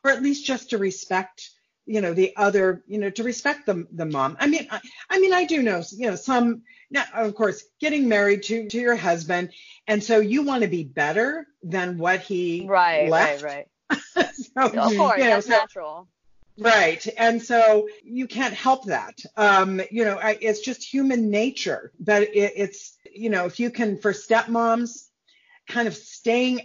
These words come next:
Speaker 1: out of things as, as much as it may pain you, and you may even watch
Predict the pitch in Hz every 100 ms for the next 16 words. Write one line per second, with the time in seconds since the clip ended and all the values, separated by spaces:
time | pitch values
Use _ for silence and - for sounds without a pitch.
0 | - 220 247 220 - 170 156 147 196 190
1 | 190 196 196 202 196 233 214 208 226 240
2 | 285 294 285 262 226 233 233 240 247 254
3 | 208 147 151 185 208 226 240 277 269 240
4 | 226 226 247 -